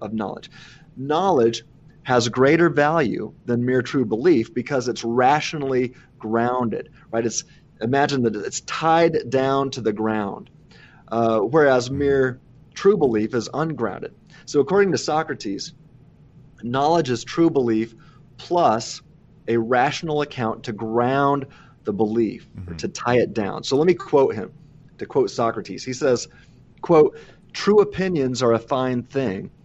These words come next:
Speaker 1: and do all sorts of good so long as they stay in their place.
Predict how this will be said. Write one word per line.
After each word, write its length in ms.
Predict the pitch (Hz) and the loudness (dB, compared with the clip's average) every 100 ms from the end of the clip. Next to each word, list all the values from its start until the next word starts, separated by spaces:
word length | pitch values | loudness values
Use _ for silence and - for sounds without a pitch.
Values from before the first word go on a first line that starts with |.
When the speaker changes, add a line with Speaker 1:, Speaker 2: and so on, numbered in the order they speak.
| - - | -20 -8
Speaker 1:
and 100 | 117 | 0
do 180 | 123 123 | 2 4
all 160 | 131 160 | 4 2
sorts 340 | - 143 139 | 2 2 2
of 160 | 104 104 | -6 -2
good 340 | 156 104 - - - - | 0 0 -4 -12 -20 -20
so 220 | - 147 | -4 0
long 360 | 139 139 139 143 | 0 2 0 2
as 120 | 131 | 0
they 120 | 123 | 0
stay 540 | 113 - - 135 131 131 | 0 -4 -2 2 4 2
in 340 | - 120 120 | 0 -2 0
their 160 | 110 107 | 0 0
place. 600 | - - 135 - - - | -2 -4 -4 -4 -10 -16